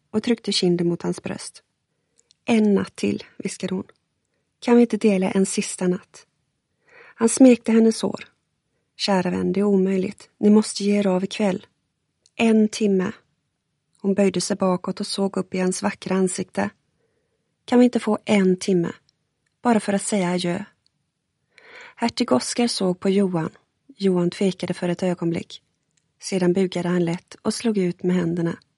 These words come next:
Rörelsen var liten men otvetydig. Han försvann ut genom den lilla dörren utan ett ljud. "En timme", tänkte Caroline. "En sista timme."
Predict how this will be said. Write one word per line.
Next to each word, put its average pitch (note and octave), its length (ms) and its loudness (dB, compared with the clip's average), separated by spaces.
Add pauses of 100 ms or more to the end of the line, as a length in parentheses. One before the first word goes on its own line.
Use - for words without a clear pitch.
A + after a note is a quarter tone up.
(380)
Rörelsen F#3+ 540 0
var F#3+ 60 0
liten F#3 540 0
men A3+ 200 4
otvetydig. F#3+ 920 -2 (640)
Han - 140 -8
försvann G#3+ 420 4
ut G3 220 2
genom G3 220 4
den G3 160 2
lilla G3 200 2
dörren F3 500 0
utan G3 300 0
ett F3+ 180 -4
ljud. - 300 -6 (760)
"En G3+ 260 4
timme", F#3 340 0
tänkte F#3 280 -4
Caroline. F3+ 420 -4 (500)
"En G3+ 140 0
sista - 540 -6
timme." F3+ 340 -4